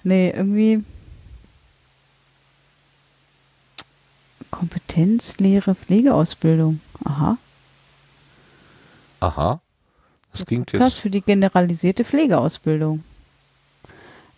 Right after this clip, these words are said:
Speaker 1: Ähm, Kompetenzlehre wird mit Doppel-E geschrieben und H. Also, äh,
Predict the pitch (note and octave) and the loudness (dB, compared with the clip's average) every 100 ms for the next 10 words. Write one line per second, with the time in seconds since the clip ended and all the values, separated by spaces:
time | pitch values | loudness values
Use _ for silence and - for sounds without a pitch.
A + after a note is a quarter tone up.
0 | - F#3+ F3+ F3 - - G3 - - G#3+ | 2 2 2 -2 -6 -8 -6 -4 0 0
1 | A3+ - G3 A#3+ A#3 G#3 G#3+ - F#3+ G#3 | 0 0 2 2 2 0 -2 -4 -2 -2
2 | A#3 A#3+ - A3+ G3 D3+ - F3+ F3 - | 0 -2 0 0 0 -2 -2 -2 0 -4
3 | F#3 F3 E3+ C3+ C#3+ - D#3 D#3 D3 D3 | -2 2 2 2 0 -6 -8 -4 -4 -4
4 | - _ _ - D3+ C#3+ | -8 _ _ -6 -4 -4